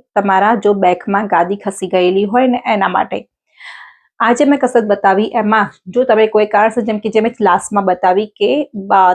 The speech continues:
તમારા ઢીંચણ વાળીને તમારા ઢીંચણને એકદમ, અ, તમારા ચેસ્ટ સુધી લાવવાના,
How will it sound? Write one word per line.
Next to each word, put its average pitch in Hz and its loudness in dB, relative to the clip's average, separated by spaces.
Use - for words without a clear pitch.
તમારા 196 0
ઢીંચણ 208 -4
વાળીને 185 0
તમારા 190 -2
ઢીંચણને 185 -4
એકદમ, 220 0
અ, 196 2
તમારા 196 0
ચેસ્ટ 202 -2
સુધી 202 -2
લાવવાના, 180 2